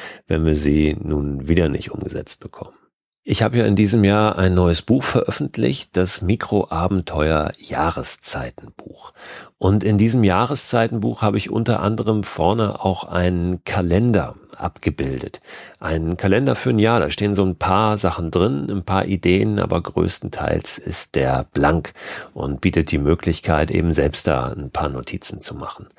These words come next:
Und auch das können wir jetzt zwischen den Jahren ganz gut mal tun, uns einen Kalender nehmen und schauen, wie sieht denn das Jahr so aus? Was haben wir alles vor? Was können wir uns vorstellen? Wo wollten wir immer schon mal hin?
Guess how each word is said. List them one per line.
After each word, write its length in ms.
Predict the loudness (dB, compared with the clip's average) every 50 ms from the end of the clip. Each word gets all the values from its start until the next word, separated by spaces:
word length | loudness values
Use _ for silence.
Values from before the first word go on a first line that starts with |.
| -20 -16 -14 -14 -14 -14 -6
Und 180 | -4 -2 2 2
auch 160 | 2 2 2
das 360 | 2 2 2 2 2 0 0
können 280 | 2 2 2 4 2 2
wir 160 | 2 4 4
jetzt 380 | 4 2 2 2 0 -2 -2
zwischen 340 | -2 -2 -2 -2 -2 -2 0
den 180 | 2 2 2 2
Jahren 540 | 0 0 2 2 2 2 2 0 -2 -4 -4
ganz 240 | -2 -2 -2 -4
gut 180 | -6 -8 -6 -4
mal 160 | -2 -4 -4
tun, 260 | -4 -4 -4 -4 -4
uns 220 | -6 -8 -8 -8 -6
einen 120 | -6 -6
Kalender 500 | -2 -2 0 2 2 2 4 4 2 2
nehmen 380 | 2 0 0 0 0 -2 -4 -4
und 200 | -4 -4 -2 -2
schauen, 440 | -2 0 2 2 2 2 0 -4 -10 -16 -20 -20 -20 -20 -20 -20 -20 _ -2
wie 140 | 2 2 2
sieht 200 | 2 0 -2 0
denn 220 | 0 0 0 0 0
das 220 | 0 0 0 2
Jahr 240 | 2 2 4 2 2
so 120 | 2 0
aus? 440 | 2 2 4 4 2 2 0 -6 -8 -4 -4
Was 260 | -4 -2 -2 -2 -2
haben 380 | -2 -4 -4 -4 -2 -4 -2
wir 440 | 0 2 2 4 2 2 0 -2 -2 -4
alles 280 | -4 -4 -2 -2 -2
vor? 380 | -2 -2 0 0 2 2 2 0
Was 220 | -2 -4 -4 -6
können 180 | -4 -6 -4 -2
wir 60 | -2
uns 120 | -2 -4
vorstellen? 440 | -4 -2 -2 -2 0 0 -2 -2 0
Wo 160 | 0 0 2 2
wollten 320 | 2 2 2 0 -2 -2
wir 100 | 0 0
immer 240 | 0 -2 -2 -2 -2
schon 240 | -2 -2 -2 0 2
mal 220 | 2 2 2 2
hin? 380 | 2 2 2 2 2 2 -4